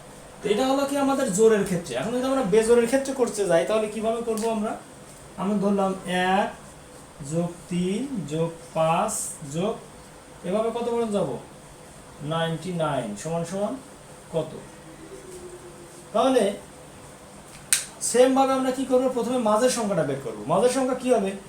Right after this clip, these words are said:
নিরানব্বই যোগ এক সমান কি? একশো ভাগ দুই। কত হবে? পঞ্চাশ।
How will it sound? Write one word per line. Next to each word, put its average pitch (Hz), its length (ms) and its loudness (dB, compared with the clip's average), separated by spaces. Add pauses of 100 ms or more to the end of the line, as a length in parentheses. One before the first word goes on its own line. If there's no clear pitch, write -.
(320)
নিরানব্বই 240 680 2 (160)
যোগ 202 140 0 (100)
এক 160 280 0 (120)
সমান 208 220 0
কি? 269 280 -4
একশো 196 380 2
ভাগ 185 200 4 (140)
দুই। 139 140 -2 (340)
কত 185 140 0
হবে? 214 260 4
পঞ্চাশ। 175 360 -4